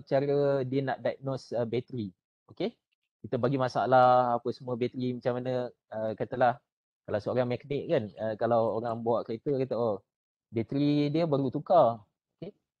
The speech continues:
Tetapi pakai dalam seminggu je, tiba-tiba kereta tak boleh start.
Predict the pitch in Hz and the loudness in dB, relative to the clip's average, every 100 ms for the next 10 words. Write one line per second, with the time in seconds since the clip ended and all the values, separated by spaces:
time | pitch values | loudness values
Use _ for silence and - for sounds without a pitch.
0 | - 120 117 175 165 - - _ _ 127 | -6 -4 0 2 2 -2 -12 _ _ -2
1 | - 156 151 147 156 165 180 180 196 185 | 0 4 4 4 -4 0 2 2 -2 -4
2 | 156 160 170 185 151 156 107 123 123 - | -4 -2 -2 -4 -4 -4 -4 -4 -2 2
3 | 110 | 0